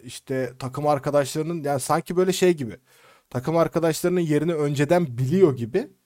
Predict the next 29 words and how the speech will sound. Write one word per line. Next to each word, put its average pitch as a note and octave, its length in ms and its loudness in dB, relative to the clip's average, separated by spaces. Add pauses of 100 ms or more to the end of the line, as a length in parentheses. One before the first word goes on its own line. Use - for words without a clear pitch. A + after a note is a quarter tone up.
(140)
Öyle D3+ 260 2
bir E3+ 60 2
özgüvenle, C3 680 0
takımına C3+ 440 -2
da F3+ 60 4
güvenle B2+ 480 0
gidiyor. G#2+ 460 -6 (760)
Ee, A2+ 300 -6 (120)
benim A#2+ 180 -2
tespitim G2+ 500 -8
tabii G2+ 280 -10
bu. B3+ 140 -10 (460)
Ee, A2 540 -4 (440)
yani C3+ 260 0
ben E3+ 120 2
çok F3+ 280 -4
beğendim. A#2+ 420 2
Dediğin A#2+ 260 -2
gibi C3 420 -2
işte - 220 -8
hem C#3 200 -6
gol C3+ 180 -2
attı, D3 520 0
işte C3+ 460 -4
Tayfur'un C3+ 440 -4
attığı C#3 280 -6
golde C#3 320 -2
asisti B2+ 500 -6
var. C#3 300 -2